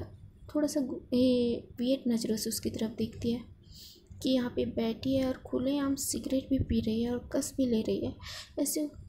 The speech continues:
ऐसे वाले इशारे, expression से उसकी तरफ देख रही होती है जैस की तरफ। जैस उसकी ये, ये रहता है नज़र, वो समझ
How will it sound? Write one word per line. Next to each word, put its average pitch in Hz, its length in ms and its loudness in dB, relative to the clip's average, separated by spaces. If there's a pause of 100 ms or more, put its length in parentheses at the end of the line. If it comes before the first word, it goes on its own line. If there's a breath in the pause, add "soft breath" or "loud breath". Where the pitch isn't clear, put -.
(320)
ऐसे 269 640 4
वाले 247 200 0
इशारे, 233 680 0
expression 233 640 -2
से 240 160 -2
उसकी - 240 -2
तरफ 233 260 -4
देख 220 200 0
रही 220 140 -2
होती 220 280 -2
है 226 80 2
जैस 226 320 -4
की 226 100 -6
तरफ। 220 280 -6 (580 loud breath)
जैस 302 360 2
उसकी - 260 -2
ये, 262 580 2 (400 loud breath)
ये 247 180 4
रहता 233 340 -2
है 233 120 2
नज़र, 226 460 2
वो 254 60 2
समझ 247 340 0